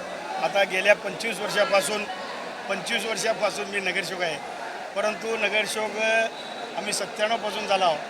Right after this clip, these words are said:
दोन हजार चारला आम्हीच भारतीय जनता पार्टीचा सरचिटणीस करून या ठिकाणी आमदारकीचं तिकीट मागणी केलं, आमदार झालं, केला. पुन्हा दोन हजार चार नंतर दोन हजार नऊला आमदार केला. आम्हाला त्यावेळी त्यांनी सांगितलं होतं की तुम्हाला बी आमदार करू आम्ही,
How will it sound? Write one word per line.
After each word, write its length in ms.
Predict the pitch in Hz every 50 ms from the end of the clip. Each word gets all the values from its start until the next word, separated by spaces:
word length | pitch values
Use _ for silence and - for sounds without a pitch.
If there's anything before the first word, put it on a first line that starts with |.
| - - - - - - - -
दोन 160 | 180 196 202
हजार 280 | 202 202 202 208 208 196
चारला 520 | - - 202 196 202 196 196 208 208 214 - - -
आम्हीच 340 | 165 175 208 233 233 180 220 226 226 226 220 - - - - - - - -
भारतीय 260 | 165 175 180 170 208 208
जनता 200 | 208 196 202 202
पार्टीचा 340 | 185 202 185 185 185 208
सरचिटणीस 640 | 190 - 202 180 - 196 185 170 190 208 190 - - - -
करून 220 | 196 196 196 180 143 - - - - - - - -
या 80 | 180 190
ठिकाणी 300 | 185 185 180 196 202 202
आमदारकीचं 540 | 196 185 185 180 190 190 180 190 185 185 196 180
तिकीट 200 | 185 180 185 180
मागणी 260 | 180 180 175 185 185
केलं, 260 | 180 185 185 196 202 196 - - - - - - - - 170
आमदार 320 | 165 185 190 208 233 240
झालं, 200 | 220 214 202 196
केला. 420 | 196 - - - 196 185 185 170 156 147 - - - - - - - - -
पुन्हा 200 | - 190 220 233
दोन 200 | 214 208 214 220
हजार 260 | 220 214 214 220 220
चार 260 | 208 196 208 208 208 208
नंतर 240 | 214 202 208 214
दोन 180 | 196 190 208 208
हजार 200 | 208 208 214 208
नऊला 280 | 196 196 208 220 226 220
आमदार 260 | 214 208 202 202 190
केला. 280 | 175 185 175 170 160 147 - - - - - - - - 165
आम्हाला 380 | 190 202 214 226 233 233 233
त्यावेळी 380 | 233 233 226 226 226 220 220 226
त्यांनी 220 | 202 220 220 220
सांगितलं 320 | 180 202 196 202 208 202 214
होतं 140 | 202 214
की 60 | 220 226
तुम्हाला 360 | 196 - 196 196 202 208 208
बी 60 | 214
आमदार 320 | 220 202 196 190 196 196
करू 220 | 190 180 196 190 185
आम्ही, 200 | 180 165 165